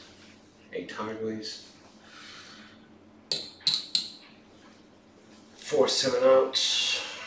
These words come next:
So that puts us at something like,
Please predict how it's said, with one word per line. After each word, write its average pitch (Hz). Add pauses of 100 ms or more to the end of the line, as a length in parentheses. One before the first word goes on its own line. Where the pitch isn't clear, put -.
(340)
So -
that -
puts -
us 101
at 85 (260)
something -
like, -